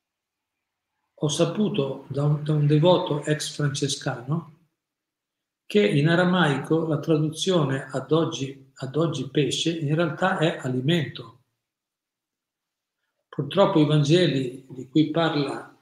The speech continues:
di cui si parla dell'essere vegetariani da parte di Gesù vengono considerati apocrifi dalla Chiesa. Eppure San Francesco, che seguiva alla lettera l'istruzione dei Vangeli, era vegetariano.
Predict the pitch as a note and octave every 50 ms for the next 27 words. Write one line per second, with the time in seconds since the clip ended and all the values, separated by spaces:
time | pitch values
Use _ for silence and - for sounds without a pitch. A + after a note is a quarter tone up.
0 | _ _ _ - A#2 - F3 - - - D3 - - E3+ E3+ E3 C#3+ B2+ C3 C3
1 | B2+ B2+ - C3+ B2+ C#3+ D3+ D3 - - - C#3+ C#3 C3 C3+ C3 C#3 C3+ C3+ -
2 | D#3 D3 C#3+ D3 D#3 D#3 D3 B2+ C3 - - - D#3 D3+ - - B2+ B2+ - E3+
3 | D#3 B2+ D#3+ F3+ E3 C#3+ D3+ D#3 D#3 D#3+ D#3+ D3+ - - D3+ C#3+ - - D#3 D#3+
4 | D3+ D#3+ D3+ - - D3+ C#3+ - - D3 C#3 - - C3+ C3 - - C#3+ D3+ D3
5 | - - _ _ _ _ _ _ - D#3 D3 D3 C3+ C#3+ - C#3 B2+ B2 A#2+ G#2+
6 | A#2+ A#2+ - - - _ _ _ _ _ _ _ _ _ _ _ _ _ _ _
7 | _ _ _ _ _ _ _ _ F3 E3 - - F#3 F#3+ G3 G3+ G#3+ A3+ G#3 -
8 | - D3+ C#3+ C#3+ D3+ D#3 C#3+ C#3+ - F#3 F#3+ - - D#3 C#3 - D3+ - - D3
9 | C#3 C#3 D#3+ E3 D#3 D3+ C#3+ C#3+ C#3+ D3 E3 D#3+ D#3+ - D3+ C#3 C3+ C3 C3 -
10 | - - C3+ C3+ - - D#3+ D#3 D3 C#3+ C#3+ D3 D#3+ D#3 C#3+ C3 B2 C3+ D3 D#3+
11 | D3 - B2 A#2+ A2+ - B2 A#2 - - D3+ F3 F#3 F3+ D3 A#2 - - -